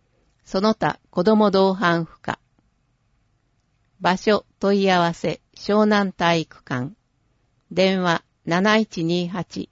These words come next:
五五八七。富瀬ヨガ教室。キューアールコード。時、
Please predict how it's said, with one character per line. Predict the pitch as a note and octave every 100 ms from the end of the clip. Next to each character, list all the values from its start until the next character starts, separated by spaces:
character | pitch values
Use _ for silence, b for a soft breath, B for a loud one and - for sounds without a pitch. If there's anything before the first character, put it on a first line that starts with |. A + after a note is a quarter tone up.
| -
五 | F#3+ G#3
五 | G3 G3 D#3+
八 | C#3+ C#3+ D#3+
七。 | D#3 C#3 - _ _ _ _ _ _ _ _ _ _ _ _ _ _ _ _ _ _ _ _ _ -
富 | A#3 A3
瀬 | E3+ D#3 - -
ヨ | E3
ガ | F#3 G3+
教 | - F#3 D3+
室。 | - - - - _ _ _ _ _ _ _ _
キ | -
ュ | G3+ G#3
ー | G3
ア |
ー | F#3+
ル | F3+
コ | - E3 C3+
ー |
ド。 | B2+ - _ _ _ _ _ _ _ _ _ _ _ _ _ _
時、 | - E3 - F3+